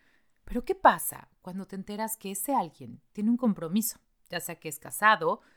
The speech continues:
o que está en una relación en que al menos a ojos de su pareja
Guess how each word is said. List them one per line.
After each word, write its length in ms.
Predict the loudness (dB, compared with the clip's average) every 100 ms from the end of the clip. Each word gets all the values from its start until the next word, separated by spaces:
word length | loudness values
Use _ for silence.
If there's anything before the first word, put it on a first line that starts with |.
| _
o 120 | -12
que 80 | -10
está 140 | -6
en 80 | 0
una 160 | 2 2
relación 640 | -2 -8 -8 -8 -8 -10 -12 _ -10
en 140 | -4
que 100 | 2
al 80 | 6
menos 460 | 6 6 0 -6 2
a 140 | 4
ojos 300 | 4 0 -8
de 80 | -8
su 140 | -12
pareja 540 | -2 -2 -2 2 2